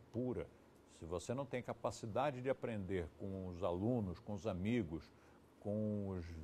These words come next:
velhos, com as crianças, com os cachorros, se você não tem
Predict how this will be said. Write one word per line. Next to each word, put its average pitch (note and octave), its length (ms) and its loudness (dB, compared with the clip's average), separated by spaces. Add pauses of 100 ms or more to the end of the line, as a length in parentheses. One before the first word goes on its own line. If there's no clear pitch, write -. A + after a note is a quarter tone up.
velhos, A2 460 6
com - 140 -4
as F2+ 120 -4
crianças, G2+ 680 4
com G2 120 -6
os - 80 -10
cachorros, F#2+ 680 4 (340)
se - 60 -14
você A2+ 200 -4
não C#3+ 100 -2
tem C3 380 0